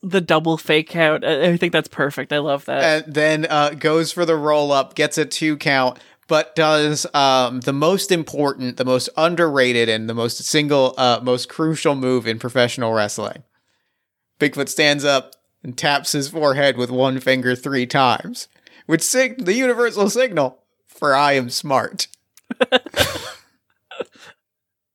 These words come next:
Speaker 1: Yes, of course, of course. <laughs>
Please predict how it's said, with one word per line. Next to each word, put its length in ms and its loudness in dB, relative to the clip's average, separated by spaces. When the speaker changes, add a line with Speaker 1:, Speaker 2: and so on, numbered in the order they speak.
Speaker 1:
Yes, 340 -2
of 140 -4
course, 440 0
of 100 -4
course. 680 2
<laughs> 40 -20